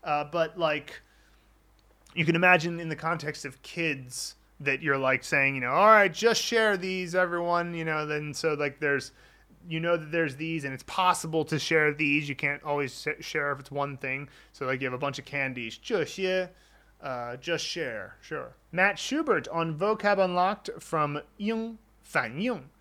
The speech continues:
A good mnemonic here for me is Newton's third law of physics. A reaction is the equal but opposite response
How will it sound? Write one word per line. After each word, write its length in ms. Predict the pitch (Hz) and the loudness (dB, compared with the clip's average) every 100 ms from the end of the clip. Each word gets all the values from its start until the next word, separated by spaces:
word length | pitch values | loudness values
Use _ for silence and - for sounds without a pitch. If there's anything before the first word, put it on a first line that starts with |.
| _ - | _ -6
A 60 | 156 | -2
good 200 | 277 302 | 0 0
mnemonic 420 | 226 214 226 - | 0 2 0 -2
here 260 | 160 151 | 0 0
for 140 | 143 165 | 0 -4
me 220 | 196 180 | -2 0
is 120 | 135 | 0
Newton's 600 | 151 170 233 220 233 190 - - | -2 -6 -6 -8 -8 -8 -10 -6
third 380 | 202 220 233 208 | 0 4 2 0
law 360 | 165 160 156 156 | 0 4 4 2
of 100 | 165 | -4
physics. 640 | - 254 180 98 - - _ - - | -6 -4 -4 -8 -14 -18 _ -16 -4
A 80 | 151 | -2
reaction 840 | 165 196 240 233 - 160 143 151 - _ - | 0 0 -2 -6 -8 -6 -6 -10 -14 _ -8
is 220 | 160 135 | -6 -6
the 120 | 170 | -12
equal 420 | 208 240 - 233 185 | -8 -8 -2 -2 2
but 320 | 175 175 - | 2 0 0
opposite 720 | 190 214 202 160 - 139 139 - - | -2 -2 -2 -6 -2 -4 -4 -20 -12
response 1120 | 147 151 - - 202 190 117 123 - - | -8 -6 -8 -2 0 0 -4 -10 -12 -14